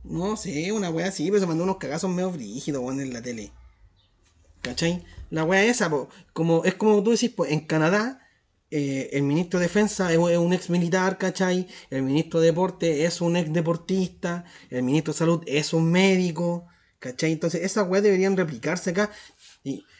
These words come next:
eh, Canadá es un país culiao que no, nos vuela la raja, pues,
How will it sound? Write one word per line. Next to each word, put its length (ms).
eh, 540
Canadá 300
es 60
un 120
país 280
culiao 320
que 100
no, 400
nos 260
vuela 220
la 120
raja, 500
pues, 140